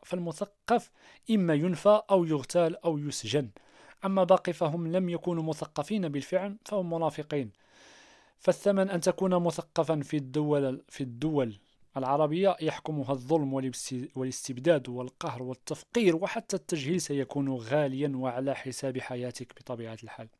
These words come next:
فالمثقف هو ذاك الإنسان الذي يضحي بكل ما لديه من أجل مجتمعه حتى بحياته.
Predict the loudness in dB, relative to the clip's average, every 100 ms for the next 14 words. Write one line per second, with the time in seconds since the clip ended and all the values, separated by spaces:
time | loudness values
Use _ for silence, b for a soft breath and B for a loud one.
0 | _ _ -16 B B B B 2 2 2
1 | 0 2 0 2 2 4 4 0 -4 -4
2 | -2 -2 -2 -6 B B -2 0 0 -2
3 | -2 -2 -2 -6 -4 -4 -2 0 0 0
4 | 0 -2 -2 -6 -6 -6 -4 -4 -6 -6
5 | -6 -10 _ b b -6 -6 -2 -2 0
6 | 0 -2 -2 -10